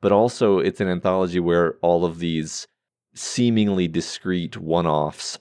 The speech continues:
are actually connected, and you do begin to understand that there's this fabric of, of, "Oh, this, this character showed up in this story. Well,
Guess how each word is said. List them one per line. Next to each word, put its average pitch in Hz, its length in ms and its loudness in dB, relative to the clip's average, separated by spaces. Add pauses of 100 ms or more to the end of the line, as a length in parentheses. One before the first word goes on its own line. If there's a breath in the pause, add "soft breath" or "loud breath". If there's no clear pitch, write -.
are 90 240 2
actually - 380 -4
connected, - 720 -12
and 85 180 0
you 80 100 -2
do 90 180 0
begin 80 360 -2
to 80 80 -4
understand 73 480 -6
that 71 80 -12
there's 76 240 -2
this 73 140 -10
fabric 73 520 -2
of, 73 220 -10
of, 73 280 -8 (280)
"Oh, 90 120 0
this, 85 200 -10
this - 200 -14
character 110 360 -2
showed 95 180 4
up 92 100 2
in 78 100 -8
this 80 120 -8
story. 190 280 -12
Well, 98 300 -8